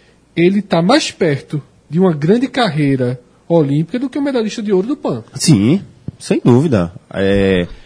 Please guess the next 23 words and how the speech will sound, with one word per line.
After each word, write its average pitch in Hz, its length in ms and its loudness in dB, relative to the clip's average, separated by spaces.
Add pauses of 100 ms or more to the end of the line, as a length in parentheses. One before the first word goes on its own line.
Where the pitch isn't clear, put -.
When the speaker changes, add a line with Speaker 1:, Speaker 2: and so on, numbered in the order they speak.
(640)
Speaker 2:
tem 147 80 4
um 156 60 4
menino 143 180 2
taekwondo, 127 960 4
fugiu 117 400 -2
o 113 40 -2
nome 104 200 -6
dele, 117 400 2 (320)
que 170 160 -4
o 226 80 -2
ano 226 120 -4
passado 220 420 -2
foi - 120 0
bronze, 175 640 4
e 147 140 0
esse 180 220 0
ano 196 120 -4
foi 330 200 -8
bronze 262 380 2
também 113 440 -2 (320)
na 123 180 0
Olimpíada. 95 640 0 (160)
Então, 127 380 0